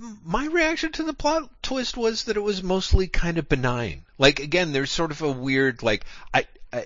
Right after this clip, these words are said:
i-, in that, like, not reading the comic, not paying any attention, like, I, there's a little bit of me that, what I find fascinating about it is that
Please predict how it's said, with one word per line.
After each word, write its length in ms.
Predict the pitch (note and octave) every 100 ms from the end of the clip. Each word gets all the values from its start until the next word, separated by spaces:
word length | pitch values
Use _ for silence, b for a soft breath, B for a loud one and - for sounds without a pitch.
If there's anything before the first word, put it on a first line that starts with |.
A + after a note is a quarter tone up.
| -
i-, 160 | D#3 -
in 260 | D#3+ F3+ F3+
that, 300 | C3 A2 -
like, 300 | G#2+ G2+ - B B B B B - - - - - - - - -
not 380 | C#3+ B2+ D#3+ F3
reading 280 | E3 F3+ F#3
the 80 | F3
comic, 480 | D#3+ D#3+ D#3 - -
not 400 | G#2 A2 B2+ -
paying 260 | C#3+ C#3+ C3
any 200 | C3 A#2+
attention, 720 | A2+ B2 A2+ - A2+ G#2+ A2 _ -
like, 280 | A2 -
I, 180 | B2 C3 -
there's 280 | D#3 D3 C#3
a 60 |
little 500 | C#3+ C3 C#3+ E3 F3+
bit 300 | E3+ D#3+ D#3 -
of 260 | B2 A#2
me 400 | A2 A2 G#2+ G#2 -
that, 300 | G#2+ G2+ G2 -
what 300 | A#2 C#3+ - -
I 180 | E3
find 360 | F#3+ - F#3+ F#3
fascinating 680 | - A2+ B2+ B2+ A#2+ A2+ A2+
about 340 | G#2 G2+ F#2+
it 180 | F#2+ F#2 _ _ _ - -
is 720 | F#2 F2 E2 D#2+ D#2+ - - - _ _ _ _ - - G#2 F2
that 720 | E2+ D#2+ C#2 - - -